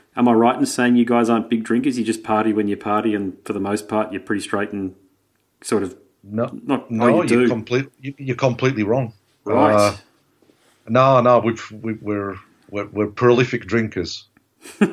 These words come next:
Speaker 2: Um, we, we, we've only
Speaker 1: That's
Speaker 2: ever
Speaker 1: a
Speaker 2: been
Speaker 1: secret.
Speaker 2: beaten by a couple of Finnish bands. So, uh, well, no, we, we, we, yeah, we've, we're, we're constantly disgracing ourselves. It's just we make sure that it doesn't go on the internet.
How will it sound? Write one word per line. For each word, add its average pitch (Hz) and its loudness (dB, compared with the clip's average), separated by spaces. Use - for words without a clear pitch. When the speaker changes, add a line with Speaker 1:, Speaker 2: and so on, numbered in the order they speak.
Speaker 2:
Um, 101 0
we, 104 -2
we, 135 2
we've 139 2
only 165 4
Speaker 1:
That's 135 2
Speaker 2:
ever 135 2
Speaker 1:
a 156 6
Speaker 2:
been 135 2
Speaker 1:
secret. 104 -6
Speaker 2:
beaten - -4
by 117 2
a 113 0
couple 127 -4
of 110 2
Finnish 117 -6
bands. 90 -10
So, 120 0
uh, 170 4
well, 226 4
no, 254 0
we, 123 -6
we, 151 -6
we, 131 -8
yeah, 151 -4
we've, 98 -10
we're, 127 -16
we're 113 -10
constantly 151 -6
disgracing 90 -4
ourselves. 85 -6
It's 82 -10
just - -6
we 95 -4
make 117 2
sure 107 -2
that 101 -4
it 98 -10
doesn't 110 -4
go 104 0
on 104 0
the 98 -2
internet. 113 -2